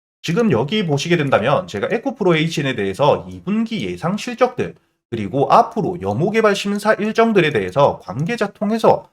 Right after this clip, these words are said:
모두 실시간으로 확인하고 있고요. 이 내용들 토대로 이번 사월 달에 아직까지 공개되지 않은 핵심 공시 내용과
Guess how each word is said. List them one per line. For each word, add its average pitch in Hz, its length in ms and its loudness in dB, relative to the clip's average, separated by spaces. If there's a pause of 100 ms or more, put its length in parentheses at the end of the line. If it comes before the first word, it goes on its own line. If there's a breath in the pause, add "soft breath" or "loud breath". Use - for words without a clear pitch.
(140)
모두 147 260 -4
실시간으로 220 600 0
확인하고 180 440 4
있고요. 160 380 2 (320 loud breath)
이 208 120 0
내용들 175 580 2
토대로 180 440 0
이번 117 300 0
사월 190 480 -4
달에 214 320 6 (300)
아직까지 190 640 0
공개되지 143 640 -2
않은 135 280 0
핵심 220 340 -4
공시 98 480 -6
내용과 117 680 -2